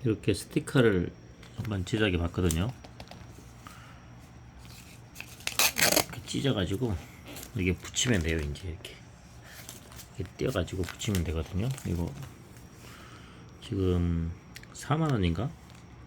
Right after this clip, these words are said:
어, 해외 직구로 구입했는데, 어, 제가 임산물 그 찔레뿌리도 캐거든요. 찔레뿌리도 캐는데 산에 가면 찔레뿌리가 있어요. 그래서 찔레 나무랑 뿌리를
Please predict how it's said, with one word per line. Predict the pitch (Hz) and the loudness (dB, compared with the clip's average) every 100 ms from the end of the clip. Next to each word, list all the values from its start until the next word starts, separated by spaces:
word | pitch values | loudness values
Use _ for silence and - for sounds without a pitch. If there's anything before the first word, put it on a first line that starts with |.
| - | -8
어, | - 82 80 80 87 92 - - | -2 0 0 -2 -4 -8 -6 4
해외 | 135 | 6
직구로 | 101 90 98 85 - - - - - - | 6 4 2 2 -2 -18 -18 -18 -10 0
구입했는데, | 95 - 123 113 98 101 95 - - - - - - - - - - 92 | 0 2 0 2 2 0 -2 -8 -16 -20 -20 -20 -18 -14 -12 -12 -8 -2
어, | 87 85 82 82 | 0 0 0 -2
제가 | - 98 101 92 - - - - - | 0 2 2 0 -4 -14 -16 -4 4
임산물 | 123 127 123 113 98 90 - - | 6 8 8 8 6 4 0 -2
그 | 90 87 | 0 4
찔레뿌리도 | 156 170 170 131 104 85 87 80 | 6 6 6 6 6 6 4 0
캐거든요. | - - 127 90 98 139 - - - - - - - - - - - - - - - - - - - - - - - - | -2 0 4 4 4 0 -6 -14 -12 -12 -12 -14 -10 -10 -10 -14 -16 -18 -18 -18 -14 -14 -14 -16 -12 -12 -12 -18 -18 -4
찔레뿌리도 | 127 135 131 95 87 | 0 2 4 4 4
캐는데 | 127 123 92 90 90 85 - - | 4 4 6 6 6 4 -4 -10
산에 | - 120 | -2 0
가면 | 110 95 | 2 2
찔레뿌리가 | 85 135 147 - 82 | 4 6 6 6 6
있어요. | 73 98 85 | 6 6 6
그래서 | 82 78 85 | 6 2 0
찔레 | 110 117 110 98 - | 4 6 6 2 0
나무랑 | 80 90 92 85 | 4 6 6 4
뿌리를 | - 120 98 87 | 4 4 6 4